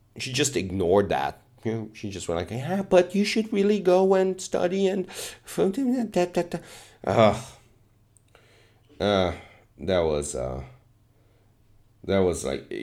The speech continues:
she almost said, "Hey, if you wanna be one of the good ones, you need to, you need to study." Um, and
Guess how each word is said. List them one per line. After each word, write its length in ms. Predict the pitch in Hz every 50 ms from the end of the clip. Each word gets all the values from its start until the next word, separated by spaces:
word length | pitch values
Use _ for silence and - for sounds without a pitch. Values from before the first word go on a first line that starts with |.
| 104
she 160 | 110 110 151 151
almost 500 | - - 165 160 202 165 147 135 131 127
said, 260 | 120 107 104 - - -
"Hey, 180 | 151 156 131
if 340 | 107 - - - - - -
you 80 | 220 208
wanna 240 | 208 202 190 170
be 140 | 135 123 120
one 240 | 110 101 104 117 123
of 140 | 110 87 80
the 80 | 90
good 320 | 78 73 78 98 110 131 127
ones, 480 | 131 151 160 165 165 165 156 - -
you 280 | - 87 110 113 110 107
need 320 | 107 104 104 107 104 104 -
to, 400 | - 92 85 82 80 76 71 - - - -
you 160 | - 90 90 90
need 240 | 92 92 85 -
to 80 | - -
study." 340 | - - 71 65 64 64 - - - - - - - - - _ _ _ -
Um, 800 | 92 98 98 98 101 101 101 101 101 98 95 92 80 - - - - _ _ _ _ _ _ _ _ _ _ _ _ _ _ _ _ _ _ -
and 760 | 107 117 117 117 117 117 113 117 113 113 110 107 107 -